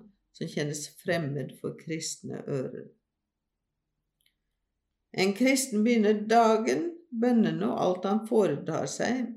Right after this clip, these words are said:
med korsets tegn, i Faderens og Sønnens og Den hellige åndens navn. Amen. Den døpte vier dagen til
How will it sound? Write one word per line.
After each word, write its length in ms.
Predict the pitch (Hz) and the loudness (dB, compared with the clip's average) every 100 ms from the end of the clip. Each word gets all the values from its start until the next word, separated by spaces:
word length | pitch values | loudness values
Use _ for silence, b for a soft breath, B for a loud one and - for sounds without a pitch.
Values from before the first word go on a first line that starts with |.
| - - | -16 -14
med 340 | - 175 175 | -6 -6 -6
korsets 580 | - 170 165 180 190 - - | -4 -4 -2 -6 -6 -8 -6
tegn, 420 | - 156 226 - - _ _ _ - | -6 -4 -4 -6 -12 _ _ _ -8
i 100 | 139 | -8
Faderens 840 | - 233 208 180 180 208 233 - - | 0 4 4 2 0 0 0 -2 -6
og 140 | - | -6
Sønnens 840 | - - 156 147 147 147 156 165 - | -6 -2 0 0 -2 -2 -6 -8 -10
og 280 | - 143 143 | -4 -4 -2
Den 100 | 143 | -4
hellige 520 | 147 160 156 139 143 | -4 -2 0 0 0
åndens 500 | - 147 143 147 - - | -2 -4 -4 -6 -8 -4
navn. 540 | 139 131 131 139 165 - | -2 -2 -2 -4 -6 -10
Amen. 720 | - 139 127 131 120 - - 143 _ _ _ _ _ _ _ _ _ _ _ _ _ _ _ _ _ _ _ _ _ | -8 -4 -4 -4 -6 -8 -12 -14 _ _ _ _ _ _ _ _ _ _ _ _ _ _ _ _ _ _ _ _ _
Den 240 | 160 185 202 | 0 2 6
døpte 460 | 269 - - - 208 | 6 4 0 4 4
vier 400 | 233 226 202 196 | 4 4 4 4
dagen 460 | 175 156 156 165 175 | 4 4 4 0 -4
til 220 | 180 | -6